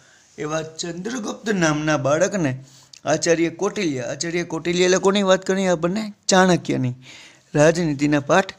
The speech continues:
ભણાવ્યા. પોતાની કડક પરીક્ષામાંથી પાર ઉતરેલા સુયોગ્ય શિષ્ય ચંદ્રગુપ્ત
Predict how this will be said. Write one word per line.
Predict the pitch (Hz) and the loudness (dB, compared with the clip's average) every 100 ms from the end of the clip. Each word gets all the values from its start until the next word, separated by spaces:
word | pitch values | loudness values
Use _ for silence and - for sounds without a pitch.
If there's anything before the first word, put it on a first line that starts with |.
| - - _ | -20 -20 _
ભણાવ્યા. | 143 143 143 127 123 123 127 _ _ _ _ _ _ _ - - _ | 0 4 4 4 2 -2 -10 _ _ _ _ _ _ _ -20 -20 _
પોતાની | - 175 180 240 254 | 2 4 4 2 2
કડક | 247 170 202 - | 4 4 4 2
પરીક્ષામાંથી | 160 165 - 185 175 180 185 | 0 2 2 4 4 4 4
પાર | 160 160 | 4 6
ઉતરેલા | 160 165 165 165 | 4 0 2 4
સુયોગ્ય | - 185 190 175 156 165 | 4 6 6 4 2 2
શિષ્ય | - 180 175 139 131 _ _ _ _ _ _ _ _ - - - - _ _ _ _ _ _ - - | 4 2 2 -2 -10 _ _ _ _ _ _ _ _ -20 -20 -20 -20 _ _ _ _ _ _ -18 -4
ચંદ્રગુપ્ત | - 151 160 220 190 180 - | 0 2 4 4 4 0 2